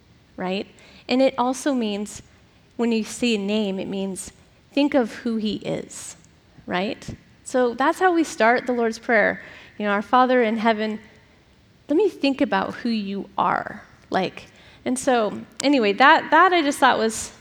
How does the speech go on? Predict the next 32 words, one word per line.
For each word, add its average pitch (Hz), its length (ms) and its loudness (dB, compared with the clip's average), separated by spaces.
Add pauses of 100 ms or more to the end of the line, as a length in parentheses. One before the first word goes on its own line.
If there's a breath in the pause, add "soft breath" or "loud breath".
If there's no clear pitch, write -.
(260)
we 277 80 4
see 320 240 4
that 262 240 2
throughout 220 380 4
Acts, - 560 -2
you 214 80 -4
know, 196 260 -4
the 208 100 -10
focus 240 440 -2
on 196 180 -2
Jesus 220 640 -2 (380 loud breath)
and 220 100 -2
his 196 200 -2
name. 123 680 -6 (100)
Um, 156 460 -6 (600)
anyway, 247 520 -2
I 262 80 4
just 285 200 0
thought, - 200 -6
do 294 100 -2
our 392 160 4
<laughs> 320 100 6
lives 285 140 2
speak - 300 -8
of 202 80 -8
that? - 380 -10 (580 loud breath)
Um, 220 520 -2
one 277 260 2
last 269 240 2
thing 240 160 0
I 214 100 4
saw 214 460 2